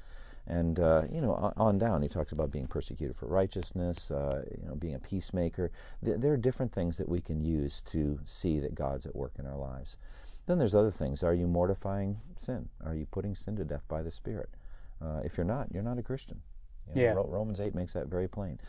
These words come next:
Speaker 1: So is there a principle of mortification by the Spirit where you're attacking the sins in your life? So those, those would be some of the marks of regeneration I would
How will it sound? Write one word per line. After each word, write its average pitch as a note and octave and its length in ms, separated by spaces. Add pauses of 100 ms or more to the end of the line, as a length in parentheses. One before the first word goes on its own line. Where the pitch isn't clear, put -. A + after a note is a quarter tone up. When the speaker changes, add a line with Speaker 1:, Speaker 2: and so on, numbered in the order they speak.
(180)
Speaker 1:
So F2 360
is F#2+ 180
there A2+ 140
a C#3+ 80
principle F2 540
of D2+ 60
mortification D#2+ 880
by C#2+ 260
the D2+ 80
Spirit - 400
where D2+ 100
you're D2+ 300
attacking E2 720
the - 80
sins C2+ 340
in C#2 120
your C#2 100
life? C2+ 220 (280)
So C#3+ 120
those, D3 200
those B2+ 220
would G#2 100
be F2+ 80
some G#2 560
of F2 280
the E2 200
marks D#2+ 400
of D2 140
regeneration C#2 560
I A#1 80
would - 140